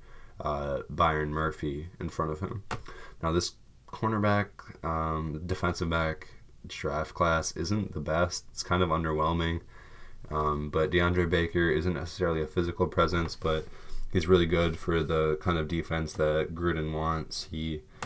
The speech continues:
isn't necessarily a physical guy, but he is good at wrapping players up in the open field, uh, kind of an instinctual player, but also can play in a, in a regimented system. So I think he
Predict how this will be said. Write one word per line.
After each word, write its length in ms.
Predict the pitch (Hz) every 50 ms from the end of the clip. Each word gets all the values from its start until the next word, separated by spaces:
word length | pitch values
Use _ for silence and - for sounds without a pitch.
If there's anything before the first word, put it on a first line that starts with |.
| - - - - -
isn't 240 | - 87 87 90 78
necessarily 760 | 85 82 - - - - 85 82 80 80 80 78 76 73 -
a 340 | 76 78 78 76 73 73 -
physical 420 | - - 95 92 92 92 - 92
guy, 340 | 85 85 82 82 82 80 78
but 360 | 73 73 80 78 78 76 -
he 340 | 78 82 82 80 78 78 76
is 340 | 71 76 76 73 73 - -
good 220 | - - 85 78
at 120 | 78 73 -
wrapping 320 | 69 76 76 - 80 76
players 360 | - - 73 73 76 - -
up 160 | 82 78 -
in 80 | 76 76
the 40 | 69
open 300 | 76 78 73 - 80 78
field, 480 | - - 101 95 92 92 90 87 87 - - - - - - - - - - - - -
uh, 240 | 78 73 73 73 -
kind 180 | - 82 80
of 80 | 78 76
an 140 | 73 - 76
instinctual 560 | 76 - - - 92 85 - - 82 82 78
player, 360 | - - 82 80 78 78 76
but 120 | 73 76
also 420 | 71 76 78 78 - - 80 78 76
can 180 | - 78 76
play 240 | 73 - 73 73 73
in 120 | 73 73 73
a, 180 | 73 73 73 - - - - - - - - - -
in 80 | 82
a 80 | 78 78
regimented 640 | 76 80 78 76 78 78 78 73 71 76 73 73 -
system. 720 | - - - 95 92 - - - 87 85 85 85 80 - - - - - - - - - - - - - - - - - - - -
So 180 | - - 110 90
I 80 | 87
think 240 | 90 - 101 92 -
he 460 | - - 95 92 92 90 87 85 80